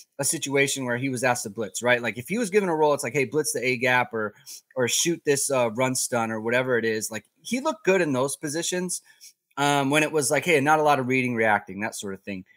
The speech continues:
But when it was that, when he had to read and we had to react, there wasn't a lot of production there. And I think that, you know, he, it took him a little bit to pick up the defense, which is understandable, right? It was a new defense, um, coming from, you know, a different,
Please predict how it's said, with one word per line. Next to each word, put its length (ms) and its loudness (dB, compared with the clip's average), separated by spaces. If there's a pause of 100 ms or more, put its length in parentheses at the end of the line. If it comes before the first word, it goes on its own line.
(160)
But 100 2
when 160 4
it 100 0
was 280 6
that, 280 2
when 100 -2
he 100 -2
had 200 2
to 60 -2
read 280 -2
and 100 -6
we 60 -6
had 160 0
to 80 -8
react, 460 2 (720)
there 160 8
wasn't 280 4
a 20 4
lot 140 6
of 80 2
production 520 0
there. 340 -2
And 100 2
I 120 4
think 260 -4
that, 260 4 (280)
you 100 0
know, 220 6
he, 240 -10
it 180 -8
took 180 -2
him 120 0
a 40 0
little 200 0
bit 200 4
to 60 -12
pick 180 -6
up 140 -2
the 60 -8
defense, 500 -6
which 140 -10
is 160 -12 (520)
understandable, 680 4
right? 200 4
It 60 2
was 160 -6
a 40 -6
new 200 0
defense, 600 -2 (480)
um, 340 0
coming 300 -2
from, 280 -6
you 60 -4
know, 140 -4
a 20 -4
different, 380 -4